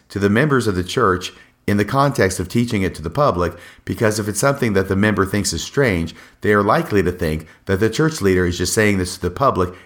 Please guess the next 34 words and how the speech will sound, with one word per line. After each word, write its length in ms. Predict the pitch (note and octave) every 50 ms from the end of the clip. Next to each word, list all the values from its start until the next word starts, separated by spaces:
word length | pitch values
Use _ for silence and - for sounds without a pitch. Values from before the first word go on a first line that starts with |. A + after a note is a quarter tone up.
| _ _
and 160 | - F#2+ G2
they 120 | G2 F#2+ F#2+
don't 340 | F2+ G2+ F2+ F#2 - -
really 320 | - D#2 D#2+ D#2+ D#2 D#2+ E2
mean 260 | E2+ G2+ C3 D#3+ A#2+
it. 220 | E2 - - - _ -
And 100 | G#2 A#2
this 140 | E3 D#3+
is 120 | D#3 B2 G2
one 160 | F#2+ A#2 D#3
of 60 | F3
the 80 | B2+ A2+
reasons 380 | F2+ F#2+ F#2 F#2 G2 G2+ F#2+
it 40 | G#2+
was 140 | E2+ F2+ -
so 120 | - A2
difficult 520 | G2+ F#2+ - E3 E3 E3+ C#3 - G2+ F#2 -
for 80 | F#2+
church 400 | F2+ F#2 - - D3 C#3+ - -
leaders 340 | A2+ G#2 F#2+ F2+ F#2+ G2 -
when 100 | - F2+
the 60 | F#2
time 320 | F2+ - G#2+ A#2 B2 B2+ B2+
came 300 | A#2+ - G#2 F#2+ F#2 F#2
that 140 | F#2 E2+ -
they 100 | G2 F#2
really, 380 | F2+ F#2+ B2 B2+ A#2+ A#2+ A#2+
really 640 | - - F2 F2 G2 B2 C#3 C#3 G#2+ E2 C2 A1+ - - - - - - -
were 140 | G2 A#2
renouncing 540 | B2 A2+ A#2+ G#2+ G#2 G2+ G#2 G#2 - G#2+ G2+
the 40 | F#2
practice 480 | F#2 - A2 G#2+ G#2+ G#2 - G2+ - -
of 120 | E2 -
polygamy 600 | - F2+ G#2+ C#3+ D#3+ C3+ A2 E2+ D#2+ C#2+ C#2+ D2